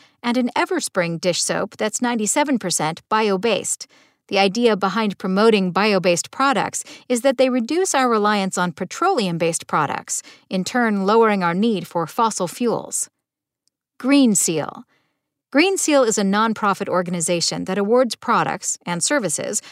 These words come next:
that have proven to meet certain standards for sustainability with a certification known as an eco-label.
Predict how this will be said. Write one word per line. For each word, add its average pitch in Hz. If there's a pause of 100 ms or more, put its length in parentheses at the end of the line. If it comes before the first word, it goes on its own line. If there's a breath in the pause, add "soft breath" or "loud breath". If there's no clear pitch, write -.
(100)
that 220
have 247
proven 339
to 254
meet 240
certain 226
standards 240
for 185
sustainability 180 (200 soft breath)
with 269
a 262
certification 269 (220 soft breath)
known 202
as 190
an 196
eco-label. 170